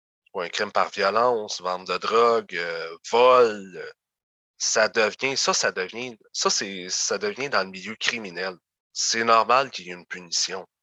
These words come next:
C'est normal qu'il y ait une, le, que la justice s'applique. Mais quand un enfant est victime de violence conjugale, de malnutrition, de mauvais encadrement familial, d'abandon,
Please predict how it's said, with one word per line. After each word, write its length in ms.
C'est 160
normal 460
qu'il 140
y 80
ait 40
une, 180
le, 140
que 140
la 180
justice 560
s'applique. 680
Mais 100
quand 260
un 300
enfant 180
est 160
victime 340
de 100
violence 420
conjugale, 720
de 120
malnutrition, 960
de 60
mauvais 400
encadrement 580
familial, 800
d'abandon, 680